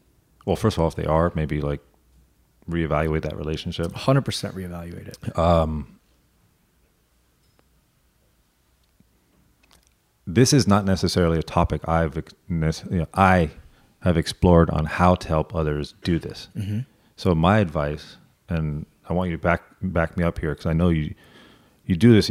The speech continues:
Speaker 1: like, professionally.
Speaker 2: Mm-hmm.
Speaker 1: But the thing that I found to help with some of my, you know, most alpha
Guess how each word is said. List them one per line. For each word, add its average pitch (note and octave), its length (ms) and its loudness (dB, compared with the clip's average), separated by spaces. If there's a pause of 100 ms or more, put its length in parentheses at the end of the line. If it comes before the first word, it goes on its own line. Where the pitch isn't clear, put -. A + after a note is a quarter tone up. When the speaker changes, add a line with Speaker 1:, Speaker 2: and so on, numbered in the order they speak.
(160)
Speaker 1:
like, - 160 -8
professionally. D#2 680 0 (180)
Speaker 2:
Mm-hmm. A2 180 -6 (560)
Speaker 1:
But G2 140 4
the F2+ 80 4
thing B2 200 4
that G2 120 4
I F#2 220 4
found G2 440 0 (600)
to F2 100 0
help E2 300 4
with E2 260 2 (100)
some F#2 260 4
of D#2+ 180 2
my, D#2+ 460 0 (1300)
you E2 100 -10
know, C#2+ 140 -12
most D2+ 400 -4 (500)
alpha D#2 460 -2